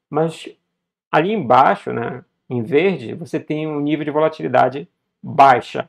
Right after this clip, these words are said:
A variação aí você nem percebe, né? Pode haver alguma variação, mas nem percebe. Um exemplo bem simples aqui no Brasil, Tesouro Selic. Tesouro Selic, se você for acompanhar o crescimento dele,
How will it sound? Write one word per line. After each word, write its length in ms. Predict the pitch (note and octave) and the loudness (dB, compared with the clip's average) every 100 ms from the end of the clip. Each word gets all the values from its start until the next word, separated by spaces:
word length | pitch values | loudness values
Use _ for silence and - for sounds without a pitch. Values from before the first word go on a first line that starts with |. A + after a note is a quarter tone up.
| _ | _
A 100 | A#2 | -2
variação 520 | B2 C3 - C#3+ D3 | 2 2 0 -4 -2
aí 160 | C3+ C3+ | -2 -4
você 240 | C3+ - | -6 -6
nem 180 | C#3 F#3 | -4 -4
percebe, 680 | G3 G#3+ G#3 C#3+ A#2+ A#2 A2+ | -2 -2 -2 -2 -2 -2 -6
né? 240 | A#2 D3 _ _ _ _ _ _ _ - | -6 -10 _ _ _ _ _ _ _ -2
Pode 220 | B2+ F3+ | -2 -2
haver 220 | C#3 C3 | -4 -4
alguma 260 | B2 B2 - | -4 -4 -2
variação, 480 | E3+ G3 - F3 | -2 -2 -4 -6
mas 180 | F3+ E3+ | -4 -4
nem 120 | F3+ | -6
percebe. 480 | F#3 G#3 - A2+ G#2+ _ _ _ _ _ - | -6 -6 -4 -6 -6 _ _ _ _ _ -6
Um 120 | D#3 | -4
exemplo 340 | D3+ D#3 D3+ | -2 -6 -6
bem 240 | C3 C3 G3 | -8 -4 -4
simples 380 | - D#3+ D#3+ | -6 -8 -6
aqui 160 | D3+ E3 | -6 -6
no 100 | D3+ | -6
Brasil, 480 | D3+ D#3 C3 B2+ - | -4 -2 -2 -4 -6
Tesouro 320 | - C3 D#3 D3+ | -6 -2 -2 -2
Selic. 480 | G3 D3+ A#2 - _ _ _ _ _ _ _ _ _ | -2 -2 -6 -10 _ _ _ _ _ _ _ _ _
Tesouro 320 | D3+ C3+ G3 | -2 0 0
Selic, 360 | G3 D#3+ E3 F3+ | -2 -4 -4 -6
se 100 | - | -10
você 240 | C#3 C3+ D#3+ | -8 -6 -4
for 160 | F3+ | -2
acompanhar 720 | E3+ E3 D#3 D3+ B2+ B2 C3 A#2+ | -2 -2 -4 -4 -2 -2 -2 -4
o 80 | |
crescimento 500 | - A#2 - A#2+ C3 | -6 -10 -8 -10 -10
dele, 440 | A#2 D3 F3 C3+ | -8 -6 -6 -8